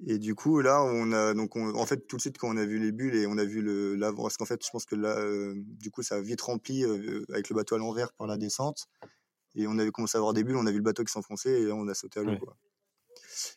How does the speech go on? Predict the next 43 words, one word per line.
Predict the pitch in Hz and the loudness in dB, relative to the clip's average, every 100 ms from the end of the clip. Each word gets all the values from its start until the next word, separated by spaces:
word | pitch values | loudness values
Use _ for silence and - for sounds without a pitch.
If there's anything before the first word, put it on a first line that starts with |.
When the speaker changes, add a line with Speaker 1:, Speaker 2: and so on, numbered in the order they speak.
| _ - | _ -6
Speaker 1:
Et | |
du | 107 104 | -4 0
coup, | 160 160 | 2 2
en | 123 | 4
fait, | 143 - | 2 2
euh, | 113 110 104 104 104 101 101 98 101 110 - - 147 - - 101 | 0 2 2 2 0 0 -2 -4 -4 -6 -10 -14 -18 -18 -18 -2
là | 123 135 | 2 2
où | 135 | 2
aussi | 120 - 143 | 0 -2 -2
on | 131 110 | -2 -4
s'est | - 110 | -2 -4
un | 110 | -2
peu, | - 123 120 117 113 107 104 104 104 110 | 0 2 2 2 2 0 0 -2 -4 -6
notre | 107 | -8
deuxième | 110 113 123 117 | -2 0 2 2
erreur, | 110 120 127 | 2 0 -2
je | - | -6
pense, | 127 123 - | -6 -4 -2
c'était, | 104 101 - | -2 -2 0
euh, | 117 107 104 101 - - - - _ _ | 0 2 0 -2 -6 -18 -20 -20 _ _
pas | 127 | -2
se, | 123 - 123 123 117 117 | 0 2 6 6 6 4
pas | 110 131 | 2 2
se | 131 | 4
regrouper, | 120 110 120 139 139 143 113 - _ | 2 0 0 2 2 0 -16 -20 _
euh, | 113 110 | -4 -2
quand | 104 113 | 0 -2
on | |
était | 104 | 0
dans | 110 107 | 0 2
l'eau. | 120 147 - _ _ _ _ _ | 2 0 -6 _ _ _ _ _
C'est-à-dire | 113 - | -8 -2
que | 107 | -2
chacun | - 117 143 131 | 0 0 0 -2
un | |
peu | 113 131 123 107 101 | 0 2 4 4 2
est | 98 | 0
parti | 107 - 123 | -4 -4 -4
un | 110 | 2
peu | 120 113 | 4 4
éparpillé, | 107 107 104 110 113 | 4 2 -2 -2 0
en | 135 | 0
fait. | 127 135 - | 0 -2 -2